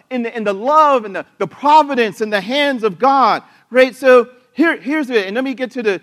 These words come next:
the final point. I see some of our kids have come back in. Look, here, here it is. We need to also seize the work of honor. Okay, so we get the gift,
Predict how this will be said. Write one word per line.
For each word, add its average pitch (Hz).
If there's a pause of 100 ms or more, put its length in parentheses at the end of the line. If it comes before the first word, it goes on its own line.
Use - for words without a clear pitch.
the 185
final 247
point. 214
I 147
see 220
some 190
of 156
our 143
kids 254
have 147
come 175
back 151
in. 156
Look, 185
here, 214
here 220
it 202
is. 127 (840)
We 220
need 277
to 226
also 220
seize 240
the 185
work 185
of 151
honor. 139 (920)
Okay, 185
so 202
we 190
get 240
the 269
gift, 233